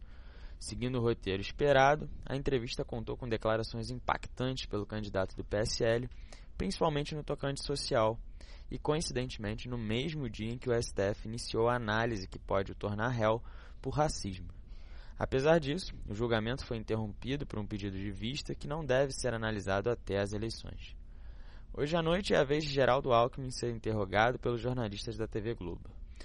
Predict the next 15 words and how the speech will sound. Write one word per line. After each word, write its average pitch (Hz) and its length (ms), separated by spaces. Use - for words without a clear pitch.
Já 92 160
no 95 80
cenário 101 360
econômico, 123 760
o 127 100
dia 123 200
deve 135 180
ser 143 180
de 131 100
manutenção 131 720
da 110 80
cautela 117 580
sobre 127 280
o - 20
dólar, 107 360